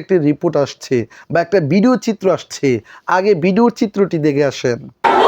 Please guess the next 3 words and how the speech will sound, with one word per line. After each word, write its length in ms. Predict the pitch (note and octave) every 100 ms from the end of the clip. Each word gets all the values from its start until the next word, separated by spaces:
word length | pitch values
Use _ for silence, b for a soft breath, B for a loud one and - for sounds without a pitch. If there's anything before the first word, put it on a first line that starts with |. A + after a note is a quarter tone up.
| - - - - - - G4 - G4+ - - - - - - G#3+ G#3 - - - - - - G4 G4 G#4+ - - A#3+ - b - -
আপনারা 280 | - A#3+ F3+
দেখতে 220 | F#3 - G#3+
পেয়েছেন 300 | F#3 E3 D3